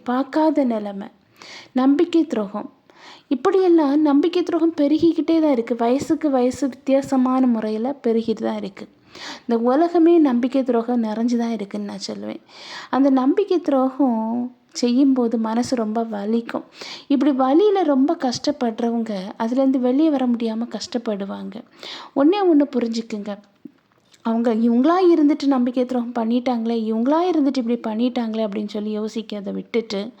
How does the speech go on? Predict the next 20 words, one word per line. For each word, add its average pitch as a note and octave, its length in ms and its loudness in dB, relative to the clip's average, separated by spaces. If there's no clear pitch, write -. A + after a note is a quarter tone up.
"இவங்க B3+ 300 4
இப்படி A#3+ 420 0
தான்" G#3+ 380 -6
அப்படின்னு G3+ 300 -8
சொல்லி G3+ 480 -8
நீங்க G#3 280 -6
ஒரு G3+ 200 -8
முடிவுக்கு G3+ 520 -4
வாங்க. F#3 400 -14
இது C#4 200 2
காலங்கள் E4 680 2
செல்ல C#4+ 280 2
செல்ல B3+ 680 -4
நமக்கு B3 300 0
அது B3 100 2
மறந்து B3+ 420 2
போகும். A3 480 -4
அதாவது A3 360 -2
வடு A#3+ 380 2
இருக்கும், A#3+ 480 -2